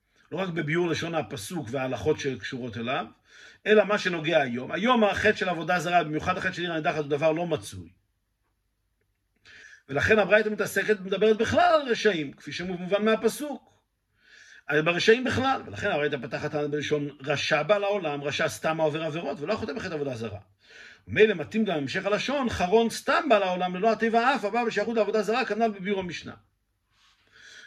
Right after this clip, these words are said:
אז אם כן, זה כבר יכול להסביר למה הברייתא מקצרת יותר מהמשנה, מכיוון שהברייתא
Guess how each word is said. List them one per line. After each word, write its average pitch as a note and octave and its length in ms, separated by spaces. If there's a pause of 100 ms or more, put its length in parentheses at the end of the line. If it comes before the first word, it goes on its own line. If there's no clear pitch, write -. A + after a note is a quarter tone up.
(140)
אז B2+ 120
אם D#3+ 100
כן, A#3+ 200
זה A#3 100
כבר A#3+ 100
יכול A3 240
להסביר F#3+ 640
למה F3+ 600
הברייתא E3+ 400
מקצרת E3+ 580
יותר C3 580 (360)
מהמשנה, C3 580
מכיוון D#3 320
שהברייתא G#3 720